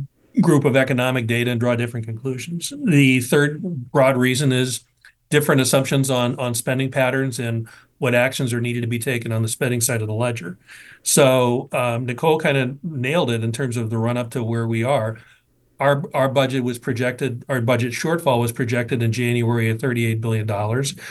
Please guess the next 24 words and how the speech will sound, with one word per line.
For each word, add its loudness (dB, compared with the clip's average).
The 6
analyst 2
was -2
higher. 4
What 0
the -6
analyst 0
has -2
done -2
now, 0
I -2
don't 0
mean 0
to -6
speak -2
for 0
them, -2
but -2
I -2
think -6
it's -6
fair -4
to 0
say -2